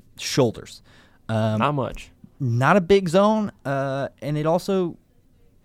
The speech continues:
Speaker 1: makes it very difficult for the defensive player because what we saw in the Packers game, I, I, I, I'm gonna talk about the Packers with this because those are the three roughing the passer calls that I've seen. Two, two of 'em, which were not roughing the passer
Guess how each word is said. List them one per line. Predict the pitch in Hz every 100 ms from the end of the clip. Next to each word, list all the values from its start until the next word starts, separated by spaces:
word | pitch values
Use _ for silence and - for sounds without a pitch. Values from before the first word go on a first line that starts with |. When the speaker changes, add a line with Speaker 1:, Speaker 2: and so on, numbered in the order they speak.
| _ _ _ -
Speaker 1:
makes | 131 131 156 196 -
it | 165
very | 180
difficult | 156 175 165 151
for | 160
the |
defensive | 147 151 139 -
player | 220 202
because | 151 143 - - - - _ _ _ - _ _ _ _ -
what | 147 180
we |
saw | - 185
in |
the | 165
Packers | 147 131 -
game, | 120 -
I, | - - - - 170 -
I, | -
I, | 120 123 120 82 -
I'm | 180
gonna | 180
talk | 170 139
about | 113
the |
Packers | - 120 123 107 95
with | 101
this | 98
because | - 110 104
those | 123 117
are | 123
the | 110
three | - 117 113 107 110 _ -
roughing | 120 110 113
the |
passer | 110 104 -
calls | 156 101 -
that | -
I've | 117 127
seen. | - - - - _
Two, | - 143 139 _ _
two | - 202
of | 180 131
'em, | 120 139 - -
which | 120 120
were | 120
not | 123 113 143 -
roughing | 98 - 92
the | 90
passer | 110 -